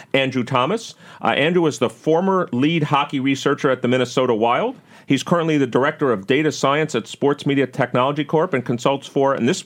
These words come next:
I had to have our producer, Matt Datz, check this many times, M L B teams. He's gonna tell us how he went from hockey to M L B. And before time in hockey, he was a stats professor at the University of Florida. And I just found out, like myself and Shane,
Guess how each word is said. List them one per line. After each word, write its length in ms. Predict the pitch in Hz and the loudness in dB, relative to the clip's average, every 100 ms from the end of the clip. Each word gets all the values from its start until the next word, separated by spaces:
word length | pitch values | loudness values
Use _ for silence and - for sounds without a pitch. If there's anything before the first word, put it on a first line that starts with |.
| - | -2
I 80 | 123 | 0
had 140 | 143 | 0
to 80 | 139 | 2
have 180 | 131 139 | 2 2
our 80 | 135 | 0
producer, 420 | 135 143 156 131 | 0 0 2 2
Matt 300 | 131 135 110 | 2 0 0
Datz, 300 | 131 156 - | 0 0 0
check 180 | 151 151 | 0 0
this 160 | 143 | -2
many 160 | 139 143 | 0 0
times, 300 | 143 151 156 - | 2 0 0 0
M 140 | 196 | 2
L 120 | 170 | 2
B 220 | 139 170 220 | 0 -2 -2
teams. 360 | 131 131 190 | -2 0 -2
He's 60 | - | -2
gonna 160 | 123 | -2
tell 160 | - 135 | 0 0
us 120 | 127 | 0
how 160 | 135 127 | 0 2
he 80 | 120 | 2
went 180 | 127 | 0
from 240 | 120 113 101 - - - | 0 -2 -2 -10 -20 -2
hockey 340 | 135 147 143 | -2 0 -4
to 160 | 139 127 | -2 0
M 100 | 127 | 2
L 140 | 110 | 2
B. 320 | 104 185 185 - - - | 2 0 -2 -6 -20 -4
And 140 | 131 135 | -2 0
before 340 | 123 - 170 | 0 0 0
time 300 | 170 160 170 | 0 0 0
in 80 | 160 | 2
hockey, 480 | 151 220 240 143 156 - - | 2 0 -2 -4 -4 -14 -6
he 100 | - | 0
was 140 | 156 147 | 2 2
a 40 | 135 | 0
stats 500 | - - 185 262 - | -2 0 0 -2 -2
professor 460 | 143 147 135 143 | -2 0 0 0
at 80 | 131 | -2
the 80 | 127 | 0
University 500 | 131 120 131 127 123 | 0 0 0 0 -2
of 80 | 110 | 0
Florida. 440 | 123 123 180 226 | 0 2 0 0
And 220 | 123 156 120 | 0 2 0
I 80 | |
just 260 | 95 117 - | 0 -2 0
found 260 | 127 117 117 | 0 2 2
out, 260 | 160 277 - - - | 0 -2 -10 -20 -4
like 320 | 113 123 127 | 0 0 0
myself 640 | 120 110 - 143 226 - _ - | -2 0 0 0 0 -4 _ -2
and 180 | 113 101 | 0 0
Shane, 500 | - 123 185 226 | 0 2 2 -2